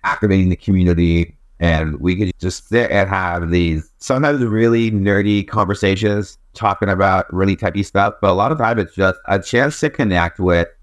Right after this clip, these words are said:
the community and to have a little reminder of how many amazing people are still in this space and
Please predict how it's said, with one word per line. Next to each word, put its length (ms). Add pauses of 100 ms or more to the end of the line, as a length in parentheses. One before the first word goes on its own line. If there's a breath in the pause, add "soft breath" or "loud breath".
the 120
community 680
and 480 (440)
to 480
have 240
a 40
little 200
reminder 880
of 420 (400)
how 160
many 220
amazing 420
people 340
are 100
still 260
in 100
this 140
space 380
and 200